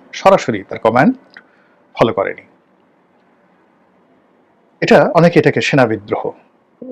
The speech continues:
সেনা কূ-, সেনা অভ্যুত্থান শেখ হাসিনার বিরুদ্ধে, যার কারণে তিনি পালাতে বাধ্য হয়েছেন। যদি সেনাবাহিনী শুধুমাত্র ক্যান্টনমেন্টে থাকতো, শেখ হাসিনা যেভাবে পুলিশকে সাজিয়েছিল এবং তার ছাত্রলীগ যুবলীগকে যেভাবে সে আর্মড করে ফেলেছিল, সেক্ষেত্রে বহুদিন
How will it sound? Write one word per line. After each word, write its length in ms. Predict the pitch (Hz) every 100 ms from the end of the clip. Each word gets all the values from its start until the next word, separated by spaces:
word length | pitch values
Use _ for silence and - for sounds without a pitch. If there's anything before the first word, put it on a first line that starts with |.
| 233 -
সেনা 280 | - 156 123
কূ-, 220 | - 104
সেনা 200 | - 151
অভ্যুত্থান 420 | 127 117 131 113 107
শেখ 180 | - 127
হাসিনার 300 | 117 120 107
বিরুদ্ধে, 340 | 98 98 123 202 _ _ - - 123
যার 180 | 117
কারণে 200 | 113 147 190
তিনি 140 | 127
পালাতে 300 | 110 104 101
বাধ্য 240 | 98 98 -
হয়েছেন। 340 | - 101 - 120 _ _ - - _ _ _
যদি 160 | 156 185
সেনাবাহিনী 380 | - 180 170 165
শুধুমাত্র 280 | - 160 -
ক্যান্টনমেন্টে 500 | 127 120 151 127 117
থাকতো, 320 | - 113 120 131
শেখ 220 | 190 - -
হাসিনা 220 | - 151
যেভাবে 300 | 117 120 139
পুলিশকে 420 | 139 156 190 - 117
সাজিয়েছিল 560 | - 110 101 104 - -
এবং 160 | 123 127
তার 160 | 120 113 - - -
ছাত্রলীগ 360 | - 120 131 123
যুবলীগকে 360 | 117 131 120 -
যেভাবে 340 | 113 110 113 110
সে 160 | -
আর্মড 340 | - 123 165 143
করে 160 | 123
ফেলেছিল, 420 | 110 - 101 - 120 _ _ _ _ _
সেক্ষেত্রে 420 | - 151 160 - 120
বহুদিন 560 | 113 147 190 151 180